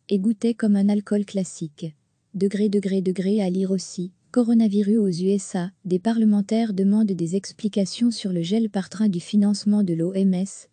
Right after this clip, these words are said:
La F D A a en outre envoyé une lettre d'avertissement à certaines entreprises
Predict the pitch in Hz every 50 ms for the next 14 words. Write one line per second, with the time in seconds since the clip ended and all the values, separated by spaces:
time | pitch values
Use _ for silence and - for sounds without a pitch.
0 | _ _ - 185 180 175 180 196 196 - 196 180 185 185 196 190 196 214 - -
1 | 196 190 196 202 196 208 202 202 196 208 214 196 202 202 196 185 202 220 202 180
2 | 175 180 196 208 - - 190 196 196 190 202 202 - - 226 202 - 214 202 196
3 | 196 180 170 - - 196 - - 220 208 202 185 202 202 196 - 196 170 - -
4 | - 185 190 190 190 220